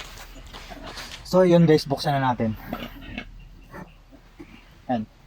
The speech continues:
Buksan na natin, guys, kung ano to. Laman sa loob. Ayan. Pa, pa, ano niya, ito yung hinog, ito yung nahinog na. Ganito na yung kulay niya sa loob.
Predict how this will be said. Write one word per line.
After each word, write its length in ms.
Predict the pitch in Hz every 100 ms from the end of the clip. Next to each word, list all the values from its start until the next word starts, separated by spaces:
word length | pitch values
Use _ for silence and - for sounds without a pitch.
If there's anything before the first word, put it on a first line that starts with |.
| - - - -
Buksan 240 | 143 170
na 80 | 160
natin, 240 | 151 139
guys, 160 | 135 -
kung 80 | 135
ano 160 | 120
to. 160 | 117 - - - _ - - 135
Laman 240 | 123 117
sa 80 | 110
loob. 160 | 107 104 - - - _ - - - 880 855 880 855 855 831 831 807 - 784 784 762 762 - - - - - - _ - - - - - _ - - - - - -
Ayan. 160 | 156 139 - - - - - - _ _ _ -
Pa, 80 | - - - -
pa, 80 | -
ano 120 | 196 202
niya, 160 | 175
ito 160 | 208 240
yung 160 | 208 175
hinog, 160 | 156
ito 240 | 156 180 202
yung 80 |
nahinog 240 | 185 170 143
na. 240 | 127 127 - - - - - - -
Ganito 240 | 165 180 175
na 80 | 156
yung 60 |
kulay 160 | 151 151
niya 160 | 147 123
sa 0 |
loob. 240 | 139 139